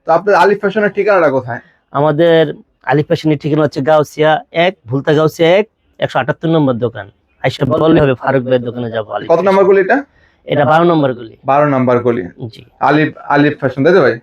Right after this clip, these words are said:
Speaker 2: জি ভাই।
Speaker 1: এই দেখেন, এখানে আসলে কিন্তু অনেক ধরনের থ্রি পিসই কিন্তু পেয়ে যাচ্ছেন আপনারা। তাহলে কম দাম থেকে শুরু করে বেশি দামের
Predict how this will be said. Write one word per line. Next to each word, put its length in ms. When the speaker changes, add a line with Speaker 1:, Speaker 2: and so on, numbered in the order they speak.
Speaker 2:
জি 160
ভাই। 180
Speaker 1:
এই 120
দেখেন, 200
এখানে 240
আসলে 280
কিন্তু 220
অনেক 500
ধরনের 400
থ্রি 240
পিসই 240
কিন্তু 180
পেয়ে 160
যাচ্ছেন 260
আপনারা। 360
তাহলে 180
কম 320
দাম 200
থেকে 160
শুরু 300
করে 180
বেশি 320
দামের 400